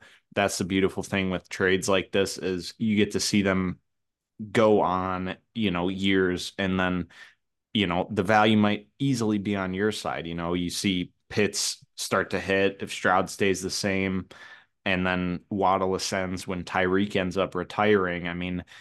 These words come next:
it could be a different conversation in a year or two. I think it was a savvy buy, honestly,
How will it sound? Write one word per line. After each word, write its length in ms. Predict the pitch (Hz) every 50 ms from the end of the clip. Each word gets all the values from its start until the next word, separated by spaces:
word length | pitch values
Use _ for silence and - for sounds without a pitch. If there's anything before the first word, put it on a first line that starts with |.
| - - _ _ _ _ _ _ _ _ _ -
it 100 | 123 107
could 160 | - - 123
be 120 | 113 110 101
a 40 |
different 300 | 92 104 - - 101 92
conversation 720 | 101 95 92 95 92 87 - - 98 95 90 - - 98 95
in 240 | 90 87 87 90 - -
a 40 | 98
year 260 | 98 87 90 92 92
or 40 | 92
two. 220 | 87 - - 101
I 60 | 98 92
think 180 | - 104 98
it 60 | 98
was 280 | 95 92 92 85 - - _ -
a 60 | 101
savvy 540 | 95 - - - 107 98 98 98 92 101 95
buy, 640 | 87 - - 92 87 87 90 92 90 90 92 95 95
honestly, 760 | - 95 95 95 95 92 - - 104 101 98 98 98 95 -